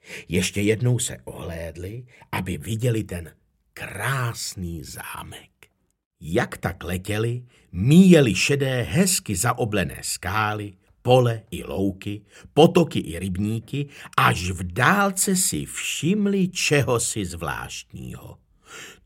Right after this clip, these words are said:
„To je ale veliký rybník, ten snad nikde nekončí,“ podivoval se Kulíšek a prstem ukazoval na vodní hladinu, jež byla zahalena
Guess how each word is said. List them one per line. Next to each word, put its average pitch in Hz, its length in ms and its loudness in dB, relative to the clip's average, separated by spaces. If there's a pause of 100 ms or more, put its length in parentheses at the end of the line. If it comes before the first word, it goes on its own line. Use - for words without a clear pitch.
(100)
„To 139 200 8
je 127 220 6
ale 113 320 6
veliký 104 720 2
rybník, 92 800 -2 (200)
ten 175 260 8
snad 170 340 4
nikde 175 300 6
nekončí,“ 185 920 2 (300)
podivoval 143 640 4
se - 180 -6
Kulíšek 95 680 -4 (200)
a - 160 0
prstem 156 680 2
ukazoval 151 640 4
na 113 180 2
vodní 101 400 0
hladinu, 78 540 -10 (240)
jež 131 340 2
byla 113 300 -2
zahalena 110 720 -4